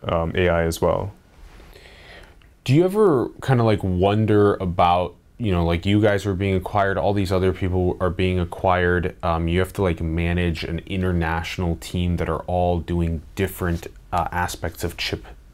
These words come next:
Speaker 2: um, design and, and manufacturing for specific use cases. Does it ever feel like maybe Intel's gobbling up, like, a lot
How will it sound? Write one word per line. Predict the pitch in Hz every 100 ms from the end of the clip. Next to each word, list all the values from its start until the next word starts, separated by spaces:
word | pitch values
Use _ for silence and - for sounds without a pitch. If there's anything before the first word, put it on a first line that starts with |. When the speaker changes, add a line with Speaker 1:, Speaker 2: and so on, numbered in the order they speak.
| -
Speaker 2:
um, | 87 80
design | 76 82 - 80 82
and, | 78 78 - - - -
and | 92
manufacturing | 87 87 - 85 82 87
for | 90
specific | - 92 - 95 90
use | 85 85 -
cases. | - 82 - 85 - - - -
Does | 107
it | 143
ever | 156
feel | 170 - 123
like | 117 113 101 - - -
maybe | 101 92
Intel's | 98 95 - 95
gobbling | 82 82 82 85 87 82
up, | 85 82
like, | 76 -
a | 82
lot | 78 78 78 -